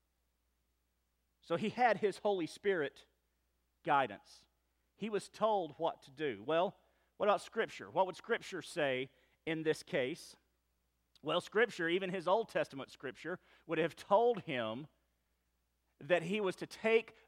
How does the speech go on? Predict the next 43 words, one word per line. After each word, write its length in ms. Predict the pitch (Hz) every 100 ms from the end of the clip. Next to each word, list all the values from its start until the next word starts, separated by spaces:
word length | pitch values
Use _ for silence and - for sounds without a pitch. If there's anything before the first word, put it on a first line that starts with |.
| 143
the 120 | 165
ble-, 460 | 160 151 131 180 180
ne-, 240 | 185 185 - 147
the, 260 | 147 143 -
the 140 | 170
blessing 640 | 127 143 294 339 - 233 233
of 260 | 196 160 -
God 440 | 196 180 160 151 151
to 200 | - 185 -
Israel, 720 | 202 202 143 120 107 104 131 _ _
to 100 | -
the 100 | 170
whole 300 | 165 185 196
nation. 480 | 185 185 196 - 113
We 80 | 139
go 160 | 165 156
all 260 | 170 208 214
the 60 |
way 180 | 202 196
back 380 | 165 170 165 - - -
to 80 | 131
Genesis 380 | 185 190 165
chapter 320 | - 170 156 135
twelve, 480 | - 208 185 127 - _ -
when 160 | 143
God 280 | 147 165 170
told 300 | - 165 160
Abraham, 680 | 147 220 190 151 143 131 127 - _ 139
"And 140 | 151 -
through 340 | 208 233 233
your 260 | 202 202 185
seed 500 | - 233 214 156 151
I 120 | 156 180
will 160 | 175
bless 380 | 151 170 165 - -
all 220 | 170 175
nations," 640 | 175 196 - 120 101 - - - 147
not 320 | 170 220 190
just 280 | 202 185 -
Jews, 460 | 139 123 131 143 160
not 300 | 170 208 190
just 240 | 208 -
Israel, 560 | 160 151 127 131 127